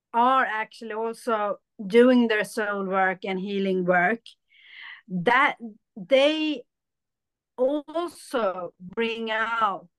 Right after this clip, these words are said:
the feminine energy within them, and they start to balance it, it. So it's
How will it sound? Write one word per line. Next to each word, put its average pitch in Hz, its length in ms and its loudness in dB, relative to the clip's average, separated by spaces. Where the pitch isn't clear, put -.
the 196 100 -14
feminine 214 580 -6
energy 214 640 -2
within 220 560 6
them, - 500 -8
and 208 180 0
they 214 160 4
start 208 360 2
to 196 80 -4
balance 214 600 -2
it, 170 140 -10
it. 185 320 -6
So 202 460 2
it's 226 240 -2